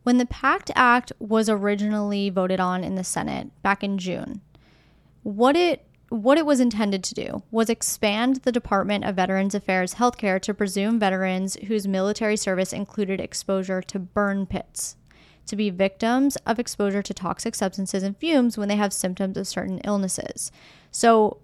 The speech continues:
prior to this, veterans exposed to toxic substances and fumes were covered under this act. Now it was expanding it so that the act included burn pits specifically.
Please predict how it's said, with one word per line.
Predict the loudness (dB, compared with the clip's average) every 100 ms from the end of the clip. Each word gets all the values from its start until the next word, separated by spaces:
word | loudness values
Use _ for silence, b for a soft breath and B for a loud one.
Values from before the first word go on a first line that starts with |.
| -16
prior | -2 4 4 6 4
to | 2 0
this, | 2 2 0 -6 -6
veterans | 0 4 6 6 6 6
exposed | 4 -2 2 4 6 4 2 -4 -4
to | 2 2 2
toxic | 2 2 2 0
substances | 0 2 0 0 0
and | -2
fumes | 4 6 6 2 -2 -8 b b
were | -2 -2
covered | 4 4 6 4 2 -2
under | -2 0
this | 0 0
act. | -2 -2 -4
Now | 2 4 6 6 6 2 B B -2
it | 0
was | 0
expanding | -2 -6 0 2 4 4 4
it | 2 0 -2 _ _ _ _ _ -10
so | 0 4 6
that | 4
the | 2 4
act | 4 4 0
included | -4 -2 0 0 0 0
burn | -2 0 -2
pits | -2 -4 -6
specifically. | -8 -6 -6 -6 -8 -10